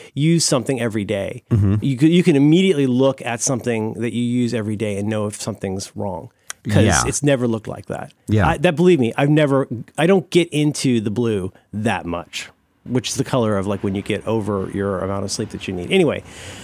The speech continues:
Speaker 1: um, so yeah, no, f-, yeah. So I guess that it's contextually useful to say, yeah, I mean, this is difficult for me, and I, I don't even have it hard, and it's difficult. I can't imagine what it's like for people who do have it hard. So, but I did want to address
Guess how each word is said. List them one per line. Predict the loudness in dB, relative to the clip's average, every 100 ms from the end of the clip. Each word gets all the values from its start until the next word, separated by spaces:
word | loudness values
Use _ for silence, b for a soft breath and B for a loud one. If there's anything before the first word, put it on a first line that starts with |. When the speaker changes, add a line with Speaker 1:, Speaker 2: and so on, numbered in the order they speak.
| B
Speaker 1:
um, | -2 0 0 -2 -6 -14 -20 -4
so | 2 2 2 -12 -20 -8
yeah, | 0 4
no, | 6 4
f-, | 2
yeah. | 0 2 2
So | 4 4 4
I | 4
guess | 2 2
that | 0
it's | 0 0 0 -2 -4 -6 -4 -4 -4 -8
contextually | -8 -6 -4 0 2
useful | 2 2 -2
to | -2
say, | 0 2
yeah, | 2 2
I | 2
mean, | 2 2
this | 2
is | -2
difficult | 0 -2 0 -2 -4
for | -4
me, | -4 -4 -4
and | -2 -2
I, | -2 0
I | 2
don't | 2
even | 2
have | 0 0
it | 0
hard, | 0 -2 -6 _ _ _ -8
and | -6
it's | -6
difficult. | -8 -10 -10 -8 -6
I | -2
can't | 0
imagine | 2 2 0
what | -2
it's | -2 -6
like | -8
for | -8
people | -6 -4
who | -4
do | -2 -2
have | -2 -6
it | -12 b b b
hard. | -2 0 2
So, | 2 4
but | 2
I |
did | 4 4 4
want | 6
to |
address | 4 4 2 2 -2 -8